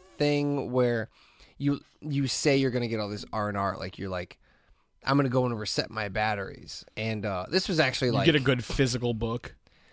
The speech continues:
Speaker 1: Yeah, yeah, I brought a book. I started reading that, uh, The Subtle Art of, of Not Giving a Fuck.
Speaker 2: Mm-hmm.
Speaker 1: Mark
Speaker 2: I know you're
Speaker 1: Manson.
Speaker 2: asking me. I don't
Speaker 1: Mark
Speaker 2: know what that is.
Speaker 1: Manson, I think. Uh, uh, I've read more books
Speaker 2: Is that
Speaker 1: by
Speaker 2: the guy from Sugar Ray?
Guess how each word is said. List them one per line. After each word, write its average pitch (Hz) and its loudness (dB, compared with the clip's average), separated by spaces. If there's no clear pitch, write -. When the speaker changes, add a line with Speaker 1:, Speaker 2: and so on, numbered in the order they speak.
Speaker 1:
Yeah, 151 10
yeah, 131 4
I 131 6
brought 135 8
a 120 2
book. 95 -6
I 110 0
started 123 2
reading 113 -2
that, 98 -6
uh, 95 -4
The 98 -8
Subtle 117 0
Art 104 0
of, 98 -8
of 104 -4
Not 107 -8
Giving 123 -2
a 143 -6
Fuck. - -12
Speaker 2:
Mm-hmm. 127 -4
Speaker 1:
Mark 113 0
Speaker 2:
I 127 0
know 131 4
you're 120 2
Speaker 1:
Manson. 113 -2
Speaker 2:
asking 107 -6
me. 98 -8
I 98 -10
don't 98 -8
Speaker 1:
Mark 117 2
Speaker 2:
know 120 -4
what 120 0
that 120 0
is. 101 -8
Speaker 1:
Manson, 127 -4
I - -6
think. 123 -6
Uh, 110 -2
uh, 104 0
I've 117 0
read 117 4
more 107 0
books 98 -6
Speaker 2:
Is - -12
that 147 6
Speaker 1:
by - 4
Speaker 2:
the 143 2
guy 127 4
from 123 0
Sugar 117 -2
Ray? 104 -4